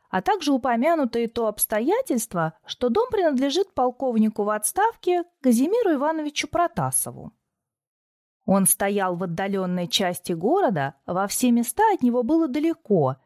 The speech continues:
и тем не менее никогда в нем не ощущалось недостатка в посетителях.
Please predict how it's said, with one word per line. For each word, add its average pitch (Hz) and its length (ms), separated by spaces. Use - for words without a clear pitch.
и 190 100
тем 208 260
не 185 120
менее 247 420
никогда 202 540
в 170 60
нем 170 180
не 175 120
ощущалось 226 800
недостатка 202 680
в - 80
посетителях. 139 1000